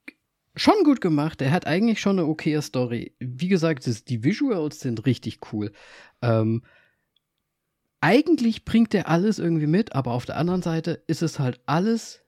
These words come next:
nichts, wo man, deswegen tun wir uns auch so schwer,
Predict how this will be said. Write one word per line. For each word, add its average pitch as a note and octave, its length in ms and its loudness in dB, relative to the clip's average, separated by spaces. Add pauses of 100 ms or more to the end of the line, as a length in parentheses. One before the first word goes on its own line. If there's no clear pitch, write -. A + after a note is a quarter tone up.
(400)
nichts, D#3+ 720 2
wo D#3+ 80 0
man, E3+ 340 -2 (840)
deswegen F3+ 400 2
tun A3 200 6
wir G3+ 60 4
uns G3 120 0
auch D#3+ 100 -2
so E3+ 100 0
schwer, E3+ 200 2